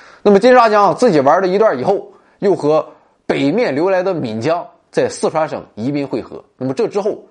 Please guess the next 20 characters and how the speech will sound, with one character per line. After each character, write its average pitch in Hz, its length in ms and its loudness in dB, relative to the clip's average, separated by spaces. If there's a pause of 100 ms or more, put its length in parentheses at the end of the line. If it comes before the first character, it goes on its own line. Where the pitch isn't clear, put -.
(100)
就 160 100 -6
是 110 120 -10
古 98 240 -10
代 - 180 -2 (180)
一 110 120 -8
直 104 140 -10
说 113 160 -6
的 101 80 -10
长 87 200 -14
江 90 160 -14 (600)
啊。 80 240 -8
毕 196 100 -2
竟 165 140 -2
啊， 110 200 -10
要 165 120 -2
想 120 160 -6
叫 160 120 -2
古 110 220 -6
人 101 160 0
啊 113 160 -4